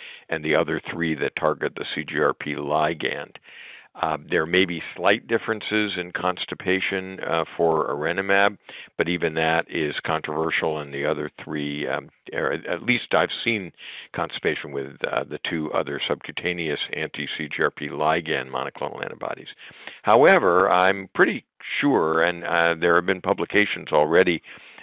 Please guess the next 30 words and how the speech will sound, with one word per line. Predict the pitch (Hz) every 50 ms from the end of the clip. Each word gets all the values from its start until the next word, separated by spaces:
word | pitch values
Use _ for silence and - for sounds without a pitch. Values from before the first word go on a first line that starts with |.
| - -
uh, | 82 80
describing | 78 73 85 - - 120 110 117 120 107 101 90 -
patients | - 80 85 - - 85 78 - - - - - - - - -
who | - 104 92
did | 80 92 85
not | 92 101 113 131 147 139
respond | 135 127 113 - - - 98 90 87 87 90 -
to | 92 85
the | 82 85 80 -
anti | 98 90 92 95 - - 90 82 78 - - - - - - - _ _ _ _ - _ _ _ _ -
receptor | - 165 - - - - 165 160 165 - - 113 92
monoclonal | 85 82 80 82 82 - - 87 85 82 80 82
antibody | 82 80 78 76 80 80 80 82 85 85 82
and | 80 80 80 82 80 78 78
did | 85 - 113 110
respond | 107 107 101 - - - 90 82 80 80 -
to | 82
the | 80 80 80 80
anti-ligand | 82 - - 71 71 71 78 85 90 104 117 127 117 104 98 85 80 78 78
monoclonal | 76 78 76 73 73 - - 80 78 78 76 76
antibody | 76 76 76 73 73 76 76 78 80 78 73
and | 71 76 76 73
vice | 85 85 85 85 - - - 73
versa. | 76 78 78 76 - - - -
I've | - - - -
seen | 87 85 80
it | 69 - -
clinically | - 85 85 85 - - 80 78 78
and | 78 76
I've | 71 69 -